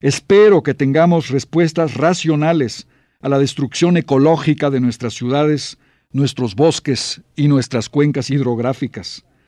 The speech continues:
a la explosión demográfica apenas controlada, a la ausencia de programas sociales que no pueden ser pagados en las condiciones actuales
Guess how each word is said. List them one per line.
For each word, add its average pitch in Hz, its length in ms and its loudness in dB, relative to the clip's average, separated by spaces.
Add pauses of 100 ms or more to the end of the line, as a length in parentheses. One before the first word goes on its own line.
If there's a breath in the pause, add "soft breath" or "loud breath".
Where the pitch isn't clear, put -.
(260)
a 139 80 -2
la 151 100 2
explosión 156 500 0
demográfica 165 800 0
apenas 151 380 -2
controlada, 127 600 -2 (320 soft breath)
a 131 100 -6
la 139 80 2
ausencia 185 480 2
de 156 80 2
programas 147 480 0
sociales 165 680 0 (240 soft breath)
que 135 100 -2
no 170 140 2
pueden 170 260 2
ser 170 220 0
pagados 147 540 2
en 139 100 0
las 117 120 -4
condiciones 131 600 -4
actuales 127 600 -6